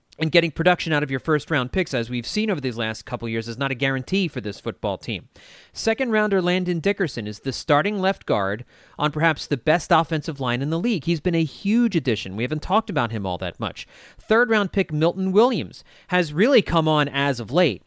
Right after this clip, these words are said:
and he's been solid all season, starting to get more defensive snaps as the season goes along, both at tackle and defensive end. He's been very versatile.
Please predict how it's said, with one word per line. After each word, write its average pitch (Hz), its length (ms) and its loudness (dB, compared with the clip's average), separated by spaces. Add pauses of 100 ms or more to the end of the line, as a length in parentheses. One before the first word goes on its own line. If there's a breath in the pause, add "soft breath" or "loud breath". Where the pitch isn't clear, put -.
(320 loud breath)
and 185 100 -2
he's 190 140 2
been 190 180 0
solid 180 380 4
all 190 120 6
season, 214 360 -2
starting 202 320 2
to 185 60 -8
get 175 200 2
more 175 460 2
defensive 170 560 -6
snaps 165 420 -4
as 143 160 0
the 143 100 -8
season 151 320 -2
goes 143 220 0
along, 147 240 -2
both 131 240 -2
at 143 100 -8
tackle 147 380 -2
and 139 100 -4
defensive 127 440 -8
end. 135 160 -2
He's 110 120 -8
been 117 160 -6
very 139 240 0
versatile. 143 540 -2